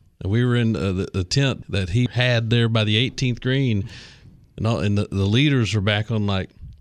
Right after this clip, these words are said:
uh, fifteen. And the, the, the guy who ended up winning it was two back, I think, on fifteen, and he ended up making an eagle. And it was like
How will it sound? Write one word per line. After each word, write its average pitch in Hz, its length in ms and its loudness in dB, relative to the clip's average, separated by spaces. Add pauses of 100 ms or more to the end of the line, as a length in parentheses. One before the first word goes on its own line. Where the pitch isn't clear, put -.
uh, 104 220 0
fifteen. 151 800 0 (840)
And 107 500 2
the, 104 200 0
the, 98 220 0 (100)
the 98 80 2
guy 135 180 4
who 135 80 4
ended 127 220 2
up 101 40 -2
winning 135 320 4
it 98 160 0 (120)
was 95 180 -2
two 175 180 2
back, 143 440 2
I 92 60 2
think, 104 260 0
on 98 100 2
fifteen, 110 400 0
and 98 120 0
he 127 120 4
ended 117 140 0
up 95 40 -2
making 127 320 0
an 98 120 2
eagle. 135 440 -2 (380)
And 120 100 2
it 165 60 4
was 202 140 2
like 110 240 2